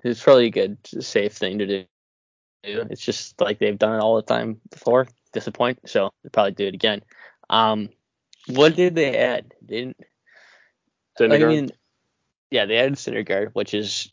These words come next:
Speaker 1: <laughs> probably, I mean, that's gonna make or break their staff, right? That could be a huge piece, and could just, like, if he gets injured again, it's like, "Oh shit, here we are again. We're the Angels that can't pitch."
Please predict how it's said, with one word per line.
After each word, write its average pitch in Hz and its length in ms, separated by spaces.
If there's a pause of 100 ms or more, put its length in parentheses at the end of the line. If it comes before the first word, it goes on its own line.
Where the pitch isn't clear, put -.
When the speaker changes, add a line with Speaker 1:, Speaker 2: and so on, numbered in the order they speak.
(100)
Speaker 1:
<laughs> - 140
probably, 113 760 (800)
I 107 60
mean, 107 160
that's 110 180
gonna 110 380 (140)
make 107 280
or 107 120
break 110 340
their 98 180
staff, 107 600 (1040)
right? 113 300 (420)
That 113 180
could 127 140
be 120 120
a 110 40
huge 143 300
piece, 165 280
and 117 160
could 113 220
just, 113 220
like, 110 180
if 107 100
he 107 100
gets 110 180
injured 117 340
again, 113 240
it's 113 160
like, 98 160
"Oh 110 160
shit, - 360
here 107 160
we 107 160
are 107 160
again. 101 320
We're 98 140
the 104 140
Angels 98 300
that 85 160
can't 101 240
pitch." - 360